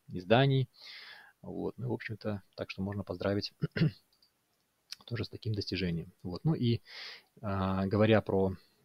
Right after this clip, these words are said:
а, собственность, которая есть, э, в Республике Беларусь, вот одно из зданий, а, находится железнодорожное тридцать три, где, в общем-то, и находится весь потенциал, мозги, так скажем, компании,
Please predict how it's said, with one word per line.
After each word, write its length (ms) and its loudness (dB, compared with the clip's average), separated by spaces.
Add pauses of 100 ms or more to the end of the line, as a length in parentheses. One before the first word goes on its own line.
а, 640 -6
собственность, 600 8
которая 300 2
есть, 440 4 (180)
э, 60 -10
в 400 -4
Республике 380 -2
Беларусь, 280 2
вот 120 -2
одно 180 2
из 80 4
зданий, 420 4 (380)
а, 520 -10
находится 540 -6
железнодорожное 540 2
тридцать 320 -4
три, 240 8 (960)
где, 140 6
в 40 10
общем-то, 260 2
и 20 6
находится 400 6
весь 260 6
потенциал, 600 2 (1300)
мозги, 560 2 (160)
так 140 -12
скажем, 260 0
компании, 640 2